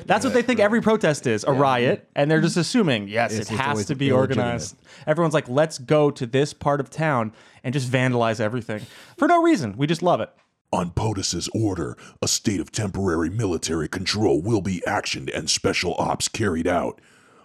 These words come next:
Speaker 4: False leaks have been made to retain several within the confines of the United States to prevent extradition and special operator necessity.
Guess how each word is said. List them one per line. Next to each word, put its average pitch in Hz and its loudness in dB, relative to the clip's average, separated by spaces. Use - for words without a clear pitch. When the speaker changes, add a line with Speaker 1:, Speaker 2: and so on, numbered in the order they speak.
Speaker 4:
False - -4
leaks 80 -8
have 71 -12
been 76 -10
made 73 -6
to - -10
retain 67 -10
several - -4
within - -10
the 127 -10
confines - -10
of 123 -12
the - -12
United - -8
States - -6
to - -6
prevent 90 -6
extradition - -6
and - -10
special - -4
operator 67 -4
necessity. - -6